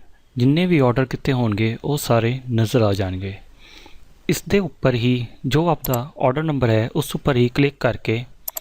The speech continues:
ਆਪ ਜੀ ਨੂੰ ਜੋ ਆਪ ਦੁਆਰਾ ਪੁਸਤਕਾਂ ਮੰਗਵਾਈਆਂ ਗਈਆਂ ਤੇ ਉਸ ਦੀ ਕੁੱਲ ਰਾਸ਼ੀ ਜੋ ਵੀ ਹੋਈ ਹੈ, ਉਹ ਆਪ ਜੀ ਨੂੰ ਨਜ਼ਰ ਆ ਜਾਵੇਗੀ।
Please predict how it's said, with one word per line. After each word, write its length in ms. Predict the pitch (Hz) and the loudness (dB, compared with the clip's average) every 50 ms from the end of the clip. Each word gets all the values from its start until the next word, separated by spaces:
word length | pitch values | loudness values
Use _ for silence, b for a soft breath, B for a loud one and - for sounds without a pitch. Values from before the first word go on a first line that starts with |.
| B B B B - - | B B B B -2 0
ਆਪ 220 | 139 139 143 - | 0 0 0 0
ਜੀ 140 | - 135 127 | 0 0 2
ਨੂੰ 180 | 113 110 113 123 - | 2 2 0 0 -2
ਜੋ 300 | 160 117 131 147 165 170 | 0 2 4 4 4 4
ਆਪ 120 | 170 143 - - | 2 2 -2 -2
ਦੁਆਰਾ 380 | 127 123 127 123 117 117 117 120 | 0 2 2 4 4 4 4 2
ਪੁਸਤਕਾਂ 420 | - - 135 123 - - - 143 135 | 0 0 -2 -2 -2 -2 -2 0 0
ਮੰਗਵਾਈਆਂ 380 | 127 120 113 117 113 117 143 | 2 2 2 2 2 2 2
ਗਈਆਂ 300 | 147 143 123 113 113 110 | 2 2 0 2 0 -2
ਤੇ 260 | 113 - - 117 117 117 - | -2 -2 -2 -2 -2 -2 -2
ਉਸ 120 | - - - | -6 -4 -2
ਦੀ 100 | 143 131 | -2 0
ਕੁੱਲ 280 | - - 143 143 156 | 2 2 0 2 2
ਰਾਸ਼ੀ 320 | 139 120 107 - - 120 107 | 2 2 0 0 -2 -2 0
ਜੋ 240 | 107 120 120 135 | 2 2 2 4
ਵੀ 160 | 139 151 156 135 | 4 4 4 4
ਹੋਈ 280 | 123 113 107 107 107 113 | 4 4 4 4 4 2
ਹੈ, 100 | 120 131 | 2 0
ਉਹ 280 | - - 127 127 131 | 0 -2 0 2 2
ਆਪ 140 | 120 107 110 | 0 0 0
ਜੀ 120 | 110 110 | -2 -2
ਨੂੰ 280 | 107 107 117 131 135 120 | -2 0 -2 -2 0 2
ਨਜ਼ਰ 240 | 113 113 107 - - - - - | 2 2 2 2 0 -2 -2 -2
ਆ 100 | 143 139 | 0 0
ਜਾਵੇਗੀ। 640 | 139 123 120 104 101 107 101 98 104 107 104 101 | 2 2 0 0 0 -2 -2 -2 -4 -6 -6 -8